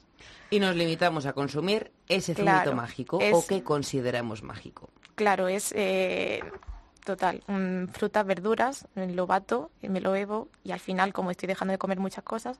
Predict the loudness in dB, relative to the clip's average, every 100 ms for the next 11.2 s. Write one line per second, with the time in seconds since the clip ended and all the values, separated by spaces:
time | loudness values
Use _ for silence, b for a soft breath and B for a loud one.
0 | _ -8 -8 -10 -16 -18 _ _ _ _
1 | B B B B B _ 4 4 4 2
2 | 2 2 2 4 4 4 0 0 -2 -4
3 | -2 -4 2 2 4 4 4 4 2 0
4 | 2 2 2 2 2 2 0 B B -4
5 | -2 -2 -6 -14 -8 2 4 4 0 -2
6 | 4 4 6 4 6 6 6 4 6 2
7 | 4 0 -2 -2 -4 -4 -4 -4 -2 -2
8 | 0 -4 -2 -4 -4 0 2 4 2 -2
9 | -2 0 -2 -4 -2 -2 0 -2 -2 -4
10 | -6 -4 -10 B B B _ 6 6 6
11 | 6